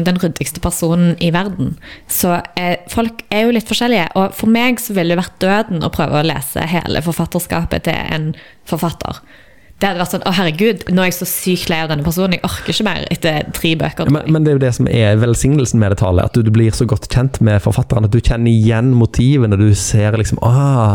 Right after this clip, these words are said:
Speaker 2: sant?" Eh, Kattøya Margaret Atwood er den alvorlige tvillingsøstra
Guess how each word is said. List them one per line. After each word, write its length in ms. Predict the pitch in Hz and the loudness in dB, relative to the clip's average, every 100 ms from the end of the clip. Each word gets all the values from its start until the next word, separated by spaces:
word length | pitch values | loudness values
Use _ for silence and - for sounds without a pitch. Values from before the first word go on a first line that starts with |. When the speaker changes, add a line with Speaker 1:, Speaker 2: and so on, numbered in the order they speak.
| 101 | 2
Speaker 2:
sant?" 240 | 135 - 139 | 0 -2 0
Eh, 320 | 120 117 117 113 | 2 2 2 0
Kattøya 400 | 135 - 107 104 | 0 0 2 4
Margaret 320 | 101 101 104 | 4 2 0
Atwood 320 | 107 - 143 - - - - | -2 0 -2 -2 -18 -20 -6
er 320 | - 104 113 117 - - | 0 4 4 2 -2 0
den 160 | 117 120 - | 0 0 -2
alvorlige 840 | 127 113 113 107 92 82 85 92 113 - _ _ _ _ - | 0 4 4 6 4 4 4 4 2 -4 _ _ _ _ -4
tvillingsøstra 1000 | - 123 98 92 92 90 - 98 - 95 | 0 2 2 2 4 4 2 -2 0 2